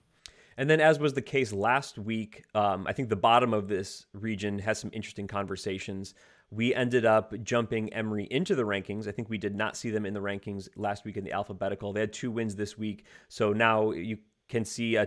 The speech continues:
uh, comparing them to a team like Roanoke who was ranked last week. Winning percentage is now dead even. Uh, Roanoke still has a strength of schedule advantage by twenty points, uh, but Emory's really gonna shine on their, uh, results versus regionally ranked in this comparison. Six and six, Roanoke just two and six.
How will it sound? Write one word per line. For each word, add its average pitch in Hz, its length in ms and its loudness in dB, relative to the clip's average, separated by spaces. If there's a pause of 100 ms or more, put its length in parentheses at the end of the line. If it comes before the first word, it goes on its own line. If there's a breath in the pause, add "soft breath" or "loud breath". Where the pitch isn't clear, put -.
(120)
uh, 101 200 2
comparing 117 400 0
them 107 140 2
to 110 120 -6
a 107 60 -2
team 107 180 -4
like 98 160 0
Roanoke 107 580 2 (200 soft breath)
who 110 100 -4
was 104 420 4
ranked 104 320 0
last 101 320 2
week. 107 260 -4 (100)
Winning 110 200 0
percentage 107 420 -2
is 98 160 -6
now 98 240 0
dead 98 360 0
even. 104 420 -2 (320 loud breath)
Uh, 101 120 0
Roanoke 120 340 4
still 127 200 2
has 107 400 2
a 104 120 2
strength 113 320 -2
of 98 80 -8
schedule 107 320 0
advantage 107 380 2
by 90 120 0
twenty 104 320 -6
points, 107 500 -6 (340 soft breath)
uh, 95 140 -4
but 104 160 0
Emory's 127 340 4
really 117 220 4
gonna 110 140 4
shine 107 360 0
on 101 100 0
their, 95 280 0 (280)
uh, 98 140 2
results 104 340 0
versus 107 300 -4
regionally 98 360 -4
ranked 98 280 -2
in 98 140 -4
this 107 160 2
comparison. 113 560 -2
Six - 280 0
and 107 140 -2
six, - 320 -2
Roanoke 107 360 2
just 107 220 -4
two 104 240 -6
and 107 120 -4
six. - 400 -4